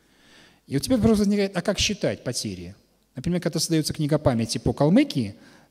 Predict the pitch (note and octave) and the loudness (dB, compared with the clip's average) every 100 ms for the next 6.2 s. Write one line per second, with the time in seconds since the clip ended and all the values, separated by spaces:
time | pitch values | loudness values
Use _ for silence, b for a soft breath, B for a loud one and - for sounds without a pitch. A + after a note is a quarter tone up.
0 | - G3 C4 C4 B B B B _ - | -4 0 2 0 B B B B _ -4
1 | E3 - F#3+ C#3+ C3 B2+ - A#2 G#2 G#2+ | 0 2 2 2 4 2 2 0 -2 -6
2 | - _ _ - - D#3 B2+ A2 G2+ - | -16 _ _ -6 -2 0 2 0 -2 -4
3 | G#2+ G2 b b b _ - F3 E3+ E3 | -6 -10 b b b _ -8 -4 0 2
4 | D3+ C3 - - E3 - - A#2+ G#2+ - | 2 0 -4 0 0 0 0 -2 -2 -4
5 | - D3+ C#3 A#3 A#3 C#3+ A2+ - - C#3 | 0 2 6 6 6 4 2 -6 -12 -8
6 | A2+ | -8